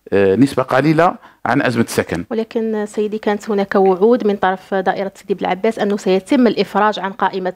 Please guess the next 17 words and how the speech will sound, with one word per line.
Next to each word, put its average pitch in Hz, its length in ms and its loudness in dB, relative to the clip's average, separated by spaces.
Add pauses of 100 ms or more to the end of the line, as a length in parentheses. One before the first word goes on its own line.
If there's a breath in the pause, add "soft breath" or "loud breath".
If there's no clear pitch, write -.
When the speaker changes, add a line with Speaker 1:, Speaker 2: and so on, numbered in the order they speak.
Speaker 2:
الطعون 185 680 0
الذي 196 340 0
قيل 220 240 4
عنها 190 360 -2
أنها 175 560 0
جاهزة، 233 580 0 (180 loud breath)
ولكن 247 320 2
إلى 233 260 2
متى؟ 202 400 -2 (220 loud breath)
الساكنة 190 1040 2
انتظرت 185 560 -2
أول 185 260 0
نوفمبر 240 500 -2
ثم 190 260 -6
خمسة 185 300 -6
جويلية 233 540 -2 (200)
ولم 202 220 2